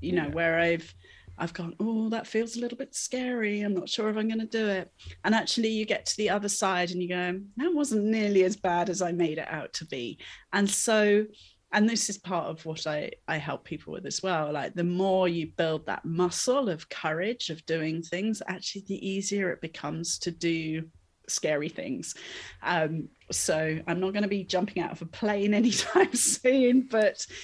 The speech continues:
Speaker 1: it does become easier to do scary things
Speaker 2: Oh, yeah.
Speaker 1: as you do scary things
Speaker 2: The more
Speaker 1: and
Speaker 2: you get
Speaker 1: you
Speaker 2: comfortable with fear,
Speaker 1: successfully,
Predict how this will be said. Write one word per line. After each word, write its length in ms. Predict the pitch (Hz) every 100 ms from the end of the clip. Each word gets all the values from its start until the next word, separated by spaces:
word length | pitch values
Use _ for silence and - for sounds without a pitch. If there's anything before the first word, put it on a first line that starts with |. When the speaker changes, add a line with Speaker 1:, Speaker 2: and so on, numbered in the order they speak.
| -
Speaker 1:
it 160 | 254 233
does 240 | 269 269
become 380 | - 339 330 294 -
easier 400 | 226 233 226 220
to 160 | -
do 140 | 214 202
scary 460 | - 196 185 190
things 480 | 190 180 180 180 196
Speaker 2:
Oh, 20 |
yeah. 120 | 214 196
Speaker 1:
as 320 | 202 202 220
you 140 | 220
do 240 | 208 349 427
scary 460 | - 170 165 165 165
things 520 | - 160 170 175 -
Speaker 2:
The 80 | 143
more 240 | 175 139
Speaker 1:
and 80 | 151
Speaker 2:
you 100 | 151
get 200 | - 147
Speaker 1:
you 80 | 185
Speaker 2:
comfortable 500 | 139 135 131 135 127
with 120 | 127 -
fear, 180 | 196
Speaker 1:
successfully, 460 | 147 131 196 185